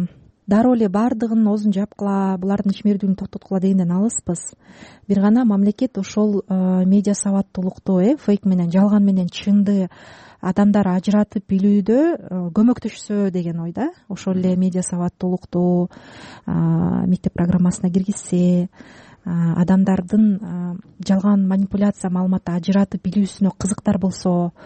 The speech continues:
ошого көмөктөшсө деген, а, нерсе да. Анан кийин, а, жок, кийлигишип ошо фейктерди жапкыла. Жок, жаап атышат. Аларды, а, жарандык коом,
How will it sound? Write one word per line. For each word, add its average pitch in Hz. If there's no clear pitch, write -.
ошого 196
көмөктөшсө 202
деген, 165
а, 175
нерсе 175
да. 220
Анан 190
кийин, 190
а, 170
жок, 196
кийлигишип 196
ошо 185
фейктерди 190
жапкыла. 175
Жок, 233
жаап 214
атышат. 202
Аларды, 214
а, 175
жарандык 208
коом, 202